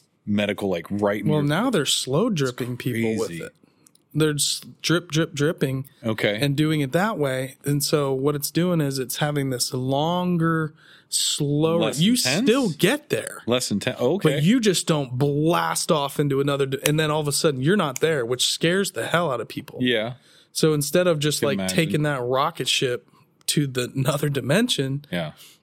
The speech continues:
Speaker 2: you're actually going to, you'll eventually get there, but it's more like a mushroom experience where it's a longer,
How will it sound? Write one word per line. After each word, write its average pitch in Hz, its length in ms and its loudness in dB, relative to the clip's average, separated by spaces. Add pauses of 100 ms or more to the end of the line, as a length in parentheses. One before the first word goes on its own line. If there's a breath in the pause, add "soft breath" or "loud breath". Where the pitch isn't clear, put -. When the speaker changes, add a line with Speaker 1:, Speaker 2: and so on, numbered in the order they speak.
Speaker 2:
you're 165 280 4
actually 143 600 -2 (640)
going 147 320 2
to, 127 340 0
you'll 143 480 0 (160)
eventually 156 600 2
get 254 260 0
there, 120 160 0
but 123 120 -4
it's - 180 -8 (120)
more 160 240 2
like 139 220 -2
a 127 80 0
mushroom 135 640 0
experience 123 540 -4
where 120 120 0
it's 117 140 -6
a 110 60 -6
longer, 135 800 -2